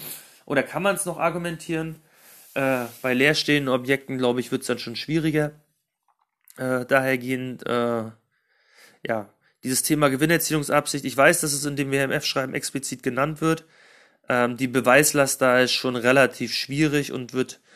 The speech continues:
in dem Moment, wo ich nicht mehr selber drin wohne, äh, natürlich, äh, sehr kritisch vom Finanzamt gesehen. Ähm,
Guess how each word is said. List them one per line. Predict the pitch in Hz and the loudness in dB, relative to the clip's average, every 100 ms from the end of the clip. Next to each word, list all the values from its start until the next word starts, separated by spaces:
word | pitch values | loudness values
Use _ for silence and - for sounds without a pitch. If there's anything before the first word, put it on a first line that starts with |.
| - - _ - | -20 -20 _ -10
in | 123 | -2
dem | 135 | 0
Moment, | 135 131 123 | 0 -2 -2
wo | |
ich | 120 | -4
nicht | 135 | -4
mehr | 135 123 | -4 0
selber | 123 120 | 2 2
drin | 120 117 113 | 0 -4 -4
wohne, | 120 135 135 131 - | -4 -2 -4 -6 -8
äh, | 117 117 113 110 113 _ _ _ | -6 -4 -6 -8 -14 _ _ _
natürlich, | - 120 131 123 113 - | -8 -4 -2 -2 -4 -6
äh, | 117 113 110 - _ | -6 -6 -8 -14 _
sehr | - 139 | 0 0
kritisch | 139 156 143 | 0 -2 -2
vom | - 123 | -2 -4
Finanzamt | 127 120 117 110 110 | -2 -2 -4 -10 -12
gesehen. | 110 113 104 _ _ _ _ - - - _ _ _ _ _ _ _ - _ _ - - - _ - | -12 -12 -16 _ _ _ _ -20 -20 -20 _ _ _ _ _ _ _ -20 _ _ -20 -20 -20 _ 4
Ähm, | 135 143 147 147 | 6 6 4 -6